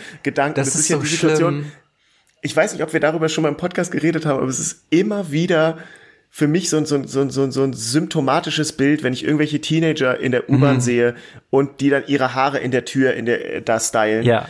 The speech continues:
Speaker 1: Das ist, da, da denke ich immer, ja, stimmt, so war ich auch, so komplett darauf bedacht, als würde die Welt zusammenbrechen,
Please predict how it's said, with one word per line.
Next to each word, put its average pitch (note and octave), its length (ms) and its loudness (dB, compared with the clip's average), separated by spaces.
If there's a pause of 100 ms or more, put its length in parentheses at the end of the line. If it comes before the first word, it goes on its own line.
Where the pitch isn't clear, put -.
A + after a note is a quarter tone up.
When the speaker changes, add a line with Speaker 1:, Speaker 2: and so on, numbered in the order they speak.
(180)
Speaker 1:
Das B2+ 140 -4
ist, C3+ 180 -4
da, C3 80 2
da C#3 200 0
denke C#3 200 -4
ich C#3+ 80 -10
immer, C3+ 200 -2
ja, C#3 200 0
stimmt, C3 260 -2
so A#2+ 120 -2
war B2 80 0
ich - 120 -6
auch, A#2+ 220 0
so A#2+ 220 -6 (200)
komplett D3 360 -2
darauf B2 260 -2
bedacht, C3 320 -4
als B2 160 -4
würde C#3 160 2
die A2+ 240 -4
Welt D3 240 4
zusammenbrechen, C3 840 0